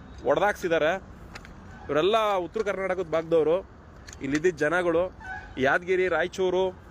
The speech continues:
ಈ ರೀತಿಯ ನಮ್ಮ ಕರ್ನಾಟಕದ ಕನ್ನಡಿಗರು. ನೋಡಿ, ಇಲ್ಲಿ ಇದೆಲ್ಲ ಶೆಡ್‌ಗಳನ್ನೆಲ್ಲ ಇಷ್ಟು ಧ್ವಂಸಗೊಳಿಸಿದ್ದಾರೆ. ಆ, ನಾನು ಯಾಕೆ ಈ ಒಂದು ಧ್ವಂಸಗೊಳಿಸಿರುವಂಥ ವಿಡಿಯೋನ ತೋರಿಸ್ತಾ ಇದ್ದೀನಿ ಅಂದರೆ,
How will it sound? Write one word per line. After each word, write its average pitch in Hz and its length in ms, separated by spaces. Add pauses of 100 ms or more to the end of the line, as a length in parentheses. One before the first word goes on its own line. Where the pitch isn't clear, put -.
(800)
ಈ 180 120
ರೀತಿಯ 185 300
ನಮ್ಮ 143 240
ಕರ್ನಾಟಕದ 180 600
ಕನ್ನಡಿಗರು. 170 600 (1000)
ನೋಡಿ, 170 140
ಇಲ್ಲಿ 170 140
ಇದೆಲ್ಲ 170 300
ಶೆಡ್‌ಗಳನ್ನೆಲ್ಲ 190 720
ಇಷ್ಟು 165 380
ಧ್ವಂಸಗೊಳಿಸಿದ್ದಾರೆ. 160 1120 (1000)
ಆ, - 180
ನಾನು 156 200
ಯಾಕೆ 220 500
ಈ 208 40
ಒಂದು 202 220
ಧ್ವಂಸಗೊಳಿಸಿರುವಂಥ 196 840
ವಿಡಿಯೋನ 190 400
ತೋರಿಸ್ತಾ 185 420
ಇದ್ದೀನಿ 170 260
ಅಂದರೆ, 160 460